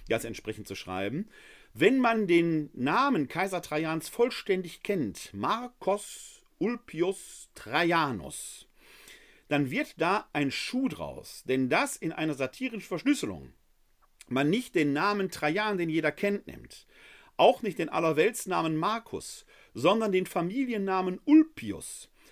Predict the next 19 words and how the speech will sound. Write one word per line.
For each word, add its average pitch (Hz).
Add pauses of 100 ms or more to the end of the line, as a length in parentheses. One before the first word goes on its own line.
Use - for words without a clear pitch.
(140)
und 165
den 262
griechisch 202
schreibt 233
und 175
die 151
Zahlenwerte 147
der 117
Buchstaben 160
zusammenzählt, 160
kommt 165
man 156
auf 127
sechshundertsechsundsechzig. 117
Da 95
passt -
also 160
alles 151
zusammen. 127